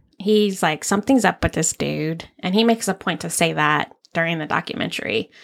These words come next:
Like, he's seeing all these red flags. Um, the employees, o-, of course, are also seeing red flags. Uh, they find out that Shane, um, also known as Anthony, um, has had a, or does have a criminal record,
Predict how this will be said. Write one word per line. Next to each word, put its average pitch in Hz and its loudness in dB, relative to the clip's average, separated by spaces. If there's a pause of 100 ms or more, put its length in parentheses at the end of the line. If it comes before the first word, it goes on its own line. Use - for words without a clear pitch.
(600)
Like, 214 4
he's 254 2
seeing 220 2
all 185 6
these 214 4
red 214 2
flags. 180 2
Um, 180 -2
the 180 -6 (100)
employees, 208 2
o-, 180 4
of 180 -4
course, 180 -4
are 175 2
also 190 2
seeing 185 -2
red 170 0
flags. 160 -6
Uh, 170 -4
they 208 6
find 202 2
out 175 2
that - -4
Shane, 180 0 (400)
um, 175 -4
also 180 -2
known 170 -2
as 170 -4
Anthony, 165 -6 (480)
um, 180 2
has 175 -2
had 175 2
a, 165 -4
or 196 4
does 190 4
have 170 2
a 170 -4
criminal 175 2
record, 160 -2